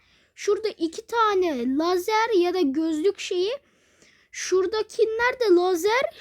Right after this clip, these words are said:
Yani G-Man burada çok upgrade almış. Bir de bayağı bir güçlenmiş.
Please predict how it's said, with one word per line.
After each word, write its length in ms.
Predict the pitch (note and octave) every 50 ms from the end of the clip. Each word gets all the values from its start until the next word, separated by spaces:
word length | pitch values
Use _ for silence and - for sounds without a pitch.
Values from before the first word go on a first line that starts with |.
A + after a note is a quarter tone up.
| - - - -
Yani 520 | D#4+ D4+ F4 G4 G4+ F4+ D#4 C#4 B3 A#3
G-Man 460 | A#3+ D4+ D#4 F#4+ G#4+ A#4 A4+ A4 G#4
burada 180 | G4+ A4 B4+ C#5 C#5 C#5
çok 400 | - - - A4 - - - - F#4
upgrade 540 | - - - - F4+ G4+ A4 A#4+ A4+ B4+ A4+ G#4+
almış. 520 | F#4 E4+ G4+ C5 - - - - - _ _ _ _ _ -
Bir 100 | F4 B4
de 60 | C#5+ D5 G4
bayağı 640 | D4 C4+ C4+ D#4 F4+ G#4 A#4+ A#4+ A#4 A4 G#4+ F4+
bir 40 | D#4
güçlenmiş. 1000 | C4+ D#4 D#4 - - - D#4 D4+ D4 C#4+ D#4 F#4 B4+ - - - - - -